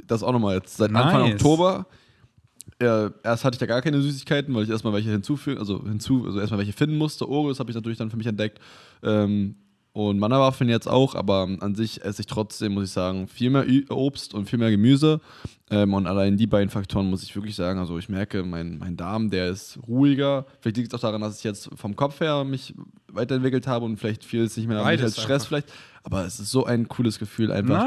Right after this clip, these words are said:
Speaker 2: Nice.
Speaker 1: Und Schlaf auch jetzt durchgespielt. Ich weiß jetzt, dass ich siebeneinhalb Stunden Schlaf brauche, um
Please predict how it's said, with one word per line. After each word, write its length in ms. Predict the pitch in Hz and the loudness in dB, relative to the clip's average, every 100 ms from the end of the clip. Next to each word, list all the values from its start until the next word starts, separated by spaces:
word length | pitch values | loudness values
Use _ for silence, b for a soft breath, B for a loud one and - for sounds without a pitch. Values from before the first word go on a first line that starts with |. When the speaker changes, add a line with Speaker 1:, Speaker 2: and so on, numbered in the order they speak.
| 294 | 2
Speaker 2:
Nice. 380 | 170 123 110 135 | 2 2 2 4
Speaker 1:
Und 120 | 131 | 4
Schlaf 280 | - 131 - | 6 6 6
auch 200 | 139 160 | 2 4
jetzt 200 | 151 - | 2 4
durchgespielt. 560 | 151 - 143 - 143 135 | 2 2 -2 4 4 4
Ich 120 | 123 | 4
weiß 160 | 127 | 2
jetzt, 100 | 131 | 2
dass 80 | 127 | 0
ich 140 | 120 113 | -2 0
siebeneinhalb 340 | 135 131 113 | 2 2 2
Stunden 240 | - 123 | 0 -2
Schlaf 320 | 117 131 151 - | 0 2 2 2
brauche, 300 | 147 139 135 | 0 2 0
um 340 | 117 120 117 | 2 0 0